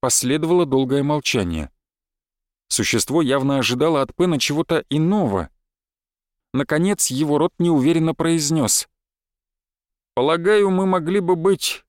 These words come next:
Ручией". "А почему не Хелвией?" возразил другой голос. "Или Амберейн?"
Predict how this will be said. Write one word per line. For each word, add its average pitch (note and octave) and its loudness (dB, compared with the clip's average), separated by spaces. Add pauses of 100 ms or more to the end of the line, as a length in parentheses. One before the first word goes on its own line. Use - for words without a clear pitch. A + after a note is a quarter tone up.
Ручией". C3 0 (1300)
"А C#3+ -2
почему F3+ 0
не G3+ 2
Хелвией?" D#3+ 0 (340)
возразил D3 0
другой D#3 2
голос. C#3+ 0 (1000)
"Или B3 0
Амберейн?" G#3+ 0